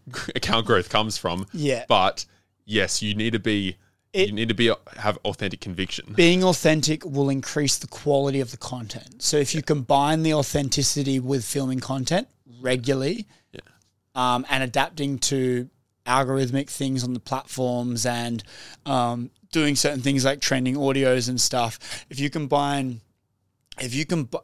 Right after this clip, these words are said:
Speaker 2: which all of those things, I guess, make a quality piece of content, being your true authentic self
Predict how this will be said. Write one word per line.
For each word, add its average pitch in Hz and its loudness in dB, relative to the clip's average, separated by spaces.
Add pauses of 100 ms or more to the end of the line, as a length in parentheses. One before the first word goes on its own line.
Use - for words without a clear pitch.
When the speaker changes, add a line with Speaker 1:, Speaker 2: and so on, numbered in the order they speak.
Speaker 2:
which 131 -4
all 135 2
of 120 -4
those 120 2
things, 123 -2
I 120 -2
guess, 117 -2 (140)
make 127 -8
a 127 -12
quality 123 -4
piece 123 -4
of 113 -10
content, 120 -10 (680)
being 139 2
your 147 0
true - 2
authentic 127 -2
self 117 0